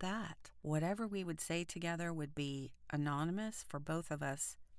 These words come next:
as far as our identities, but without a doubt, what we talk about is going to help other people. Email me, Jennifer at truelovescam dot com. Seeing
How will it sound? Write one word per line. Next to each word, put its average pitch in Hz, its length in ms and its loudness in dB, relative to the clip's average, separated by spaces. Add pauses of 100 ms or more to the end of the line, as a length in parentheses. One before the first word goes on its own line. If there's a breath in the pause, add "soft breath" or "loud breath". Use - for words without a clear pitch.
as 151 120 0
far 147 240 2
as 151 100 0
our 139 240 0
identities, 190 760 -2
but - 160 -8
without 135 380 2
a 170 80 6
doubt, 185 320 6
what - 160 -2
we 160 180 2
talk 180 300 -2
about 135 300 0
is 143 100 -2
going 160 240 2
to 143 60 2
help 143 260 -2
other 151 260 0
people. - 560 -4
Email 170 480 4
me, 160 320 4 (300)
Jennifer 151 760 0 (280)
at 135 220 0 (120)
truelovescam 170 1800 2 (300)
dot 131 300 2
com. 123 460 0 (1300)
Seeing 208 640 2